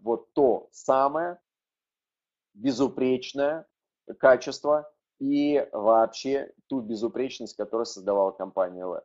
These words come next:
Когда я думаю о будущем компании Л Р, мне становится страшно за тех людей, которые его не видят и которые по своей глупости, которые <laughs> по глупости того, что они никогда, может быть, раньше не занимались бизнесом,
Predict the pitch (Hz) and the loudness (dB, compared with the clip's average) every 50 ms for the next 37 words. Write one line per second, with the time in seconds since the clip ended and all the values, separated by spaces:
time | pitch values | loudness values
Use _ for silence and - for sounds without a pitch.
0 | _ _ 117 110 117 139 143 143 139 127 135 185 190 170 156 139 127 123 120 135 | _ _ -10 -4 2 2 2 2 2 -2 -4 -6 -2 0 0 2 2 0 0 -2
1 | 180 196 156 139 - 135 123 - - 120 117 - - 120 110 107 107 110 110 104 | -6 -6 -6 -6 -6 -10 -8 0 0 0 0 4 2 2 2 2 -2 -2 0 0
2 | 98 90 - - _ _ _ - 117 123 123 - - 131 131 139 143 127 - - | 0 0 -2 -6 _ _ _ -10 -8 -8 -8 -6 -6 -6 -4 -2 -4 -4 -4 -8
3 | 113 104 - - - _ - 113 117 123 127 139 151 147 - - 113 98 85 - | -10 -10 -12 -14 -16 _ -6 -2 0 0 0 0 -2 -4 -6 -10 -10 -10 -10 -10
4 | _ _ _ _ _ _ 98 104 123 123 123 147 151 - - 123 117 113 107 110 | _ _ _ _ _ _ -6 -4 -4 -4 0 -2 -2 -2 -2 -6 -8 -8 -6 -4
5 | 139 156 160 - 113 - - 117 117 113 113 107 107 117 113 127 135 131 123 127 | -4 -4 0 0 -2 -2 -2 -2 -2 -2 -4 -4 -6 -6 -4 -4 -4 -4 -6 -8
6 | 123 127 156 190 196 156 135 98 - - _ _ _ _ _ - 110 143 135 - | -8 -6 -6 -6 -4 -2 -4 -4 -4 -8 _ _ _ _ _ -6 0 2 2 2
7 | 170 165 160 143 - 139 - - 156 160 160 151 131 127 147 160 185 202 202 - | 4 0 0 0 -2 -4 -6 0 0 0 0 0 0 0 2 2 2 2 0 -2
8 | 139 110 - - - - - _ _ _ _ _ _ _ _ _ _ _ - 131 | -4 -6 -6 -12 -18 -20 -20 _ _ _ _ _ _ _ _ _ _ _ -8 -8
9 | 127 - 170 165 165 160 156 151 151 - 151 - - 180 - - - - - _ | 0 2 4 4 6 6 6 4 2 -2 -6 0 2 2 2 2 -2 -12 -20 _
10 | _ 117 139 165 185 185 170 160 - - 156 127 - 151 156 170 151 - - 139 | _ 0 2 2 4 4 2 -2 -2 -4 -8 2 4 4 4 4 0 0 -2 -4
11 | 143 147 147 156 165 175 175 185 180 170 170 170 160 151 139 120 123 127 135 - | -4 -4 -4 -4 -4 0 2 4 4 4 4 2 0 0 -4 -6 -6 -8 -4 -2
12 | - 139 139 131 - - 120 113 117 113 117 127 127 131 139 135 127 113 110 107 | -2 -2 -2 -4 -8 -10 -10 -8 -8 -6 -6 -6 -6 -4 -2 -2 -2 -2 -2 -4
13 | 107 113 131 165 170 139 139 120 107 - 95 85 | -6 -8 -6 -6 -6 -4 -6 -8 -8 -8 -12 -16